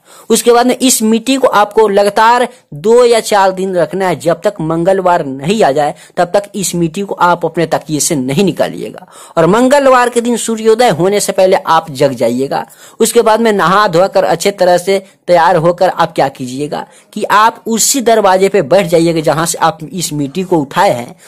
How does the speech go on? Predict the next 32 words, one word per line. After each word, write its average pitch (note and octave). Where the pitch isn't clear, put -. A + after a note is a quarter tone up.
उसके A3+
बाद A#3+
में B3
वहां G#3
पे A#3
बैठ F#3
जाने G3
के G3
बाद F#3
में F#3+
पूरब F3+
दिशा E3+
की D3+
तरफ D3+
घूमकर C3+
बैठिएगा। B2+
पूछ-, E3+
ठीक G#3+
है C4+
ना, D4+
पूरब F3
की F3
दिशा D3+
की E3+
तरफ F#3
घूमकर D3+
बैठिएगा। E3
आप D3
कान F3
खोलकर G3+
सुन B3+
लीजिए। D#3